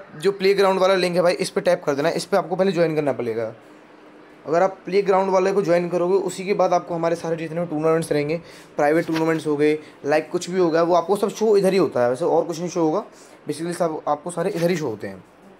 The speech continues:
And देखो इधर भाई आपको option आता है login करने का। अगर आपके पास account है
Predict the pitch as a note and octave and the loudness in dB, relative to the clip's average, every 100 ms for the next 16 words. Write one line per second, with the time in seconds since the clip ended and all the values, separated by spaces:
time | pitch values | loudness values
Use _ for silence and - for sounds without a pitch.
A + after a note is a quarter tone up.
0 | - - - - F3 F3 E3+ G3 G3 - | -20 -20 -20 -4 0 2 2 2 0 -12
1 | - - D#3 F3 G3+ G#3 F#3 F3 G3+ G3 | -20 -4 -2 2 2 4 4 2 0 0
2 | - F#3+ F3+ F#3 D3+ D3 C#3 A#2+ A2+ G#2 | 2 0 2 2 2 2 -2 -4 -6 -8
3 | G2+ - - - E3+ F3+ E3+ F#3 - E3 | -10 -16 -12 0 4 4 2 -2 -2 0
4 | D#3+ F#3+ D3 F3 | 0 0 2 2